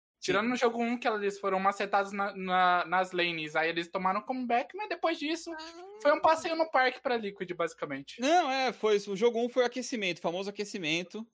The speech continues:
Speaker 2: e, e depois foi super tranquilo. As duas séries foram isso, cara. O pior é que o Lunas não vai nem conseguir assistir o episódio inteiro de One Piece, porque a, o L-, o L C S foi curta, foi curta, foi, tipo,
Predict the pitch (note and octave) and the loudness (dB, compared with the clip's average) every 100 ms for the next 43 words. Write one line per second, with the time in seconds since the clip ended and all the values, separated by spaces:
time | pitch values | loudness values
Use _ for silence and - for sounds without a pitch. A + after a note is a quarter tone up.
0 | - D3+ D#3 D#3+ D#3+ D#3 D#3 C#3+ D3+ D3 | -12 -8 -6 -4 -2 -2 -4 -6 -6 -6
1 | D#3 D3+ D3 D#3+ - F3 F3 F3 D#3+ - | -8 -6 -6 -6 -8 -4 -2 -2 -4 -8
2 | A3 A3+ A#3 D4 B3 B3 D#4 - A#3+ C#4 | -10 -8 -4 -2 -2 -2 -4 -2 -2 -2
3 | - B3 G#3 B3 - C#3+ B2+ - - A3+ | -4 -6 -6 -10 -6 -4 -4 -8 -18 -20
4 | E3 A#3 - G3 A#3 D#4 C4 A3+ G#3+ C4 | -6 -6 -2 0 2 0 -2 -10 -6 -6
5 | - B3 A#3 B3+ B3+ A#3+ B3 B3 - B3 | -6 -6 -6 -6 -8 -8 -8 -8 -8 -10
6 | A3+ G#3+ G#3+ C4 B3 C4 A#3+ D3+ C#3+ C3+ | -6 -6 -6 -8 -2 0 0 -4 -6 -8
7 | A2+ - A#2 A#2+ D#3+ F3+ E3 F3 D#3+ - | -10 -12 -16 -8 -2 0 2 0 0 -2
8 | D#3+ D#3+ E3 E3 G#3 A#3+ D#4+ F4+ E4+ G4+ | 0 2 0 -2 -6 -4 -6 -4 2 2
9 | G4+ - A#2 F#3 - C#4 F#4 D3 C3+ D3+ | 4 0 0 -6 -8 -6 -4 -4 -4 -6
10 | D#3 - C4+ F#3+ | -8 -6 0 0